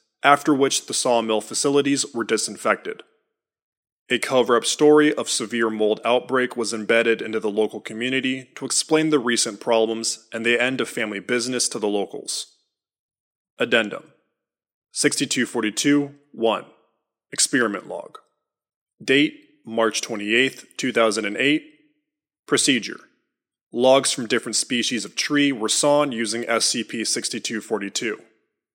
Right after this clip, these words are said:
Scott's pine. Results. Log developed S C P sixty-two forty-two one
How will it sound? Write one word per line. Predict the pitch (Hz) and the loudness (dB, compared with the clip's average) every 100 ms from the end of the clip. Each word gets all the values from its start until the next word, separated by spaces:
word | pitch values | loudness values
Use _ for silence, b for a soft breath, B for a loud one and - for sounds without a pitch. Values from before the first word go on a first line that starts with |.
| _ _ _ _ _ _ | _ _ _ _ _ _
Scott's | - - 123 110 - | -6 2 4 4 -2
pine. | - 139 143 147 147 _ _ _ _ _ _ | -2 0 -2 -4 -14 _ _ _ _ _ _
Results. | 110 107 117 92 - - - - _ _ _ _ _ - | -6 0 2 2 0 0 0 -10 _ _ _ _ _ 0
Log | 127 143 131 | 4 4 4
developed | 131 131 - 135 | 4 4 2 0
S | 127 | 2
C | - 117 | 2 -2
P | 107 113 | -4 -4
sixty-two | - 123 - 117 - 110 | -4 -4 -6 -8 -6 -6
forty-two | 117 107 101 - 104 | -4 -4 -4 -8 -6
one | 107 131 135 | -2 0 -2